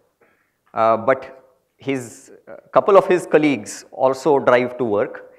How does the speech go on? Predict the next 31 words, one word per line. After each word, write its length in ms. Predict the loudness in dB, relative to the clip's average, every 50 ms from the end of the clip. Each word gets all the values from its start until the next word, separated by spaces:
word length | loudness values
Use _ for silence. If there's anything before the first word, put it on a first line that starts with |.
| _
in 120 | -8 -4 -2
their 140 | 0 0 0
own 220 | 0 -2 -2 -4
separate 420 | -4 -6 -6 -4 -6 -6 -4 -2
cars. 280 | 0 2 2 2 0 -4 -10 -20 -20 -20 _ _ _
So 120 | -6 -4
I'm 140 | -4 -4 -4
going, 280 | -4 -6 -6 -6 -8 -6
going 260 | -4 -4 -4 -2 -2
to 100 | -4 -4 0 4
talk 280 | 4 4 4 2 -4 -4
to 280 | -2 0 2 2 0 0
my 140 | 0 0 2
dad's 340 | 2 2 2 2 -2 -6
friends, 420 | -8 -4 -4 -4 -4 -6 -10 -12 -12
and 220 | -12 -10 -8 -8
I'm 120 | -8 -6 -6
going 140 | -6 -6
to 80 | -6 -2
talk 240 | 0 0 0 0 -2
to 80 | -4
my 120 | -2 -2 0
dad 300 | 2 2 2 2 0 -2
and 140 | -6 -6 -4
convince 400 | -4 0 4 4 4 4 4 2
them, 260 | 2 0 0 0 -4 -14 -18 -20 _ _ _ _ _ _ _ _ -2
uh, 120 | 0 0 2
that 180 | 2 0 2
they 80 | 0 0
should 200 | 0 -2 0 4
carpool. 480 | 4 4 4 4 2 -4 -6 -6 -8